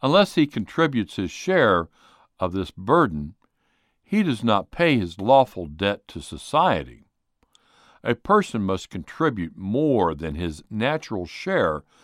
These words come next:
before he can be classed as one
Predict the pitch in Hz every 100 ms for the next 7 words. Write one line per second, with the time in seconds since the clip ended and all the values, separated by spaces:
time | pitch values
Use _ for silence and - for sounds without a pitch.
0 | _ _ - 190 226 196 175 180 - 156
1 | 143 139 - 165 156 127 - - 87 110
2 | 127 135 90 76